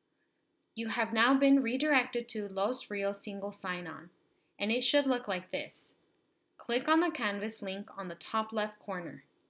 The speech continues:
Next. Welcome.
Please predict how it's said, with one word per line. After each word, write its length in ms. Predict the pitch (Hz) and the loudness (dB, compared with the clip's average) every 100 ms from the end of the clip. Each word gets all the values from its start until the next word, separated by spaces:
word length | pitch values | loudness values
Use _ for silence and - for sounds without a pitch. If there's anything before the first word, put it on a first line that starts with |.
| _ _ _ _ _ _ _ _ | _ _ _ _ _ _ _ _
Next. 680 | 220 214 - - - - - - _ _ _ _ _ _ _ _ _ _ _ _ _ _ _ _ _ _ _ _ _ _ _ - | -2 0 0 -6 -8 -8 -14 -20 _ _ _ _ _ _ _ _ _ _ _ _ _ _ _ _ _ _ _ _ _ _ _ 4
Welcome. 480 | 226 214 - - | 6 6 0 -10